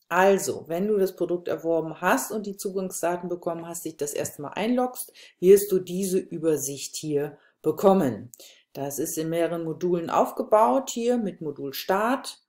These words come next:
Mindset, unterschätze das bitte nicht, das ist durchaus wichtig für den Erfolg.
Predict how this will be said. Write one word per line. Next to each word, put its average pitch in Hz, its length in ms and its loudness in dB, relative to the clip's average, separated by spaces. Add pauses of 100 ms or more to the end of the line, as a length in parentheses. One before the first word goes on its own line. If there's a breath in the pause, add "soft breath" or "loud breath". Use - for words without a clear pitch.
(140)
Mindset, 214 680 2
unterschätze 175 600 -2
das 160 200 -6
bitte 165 240 -6
nicht, 156 360 -6
das 156 160 -6
ist - 380 -8 (760)
durchaus 165 580 0
wichtig 160 440 -6
für 180 120 0
den 175 180 0
Erfolg. 170 560 0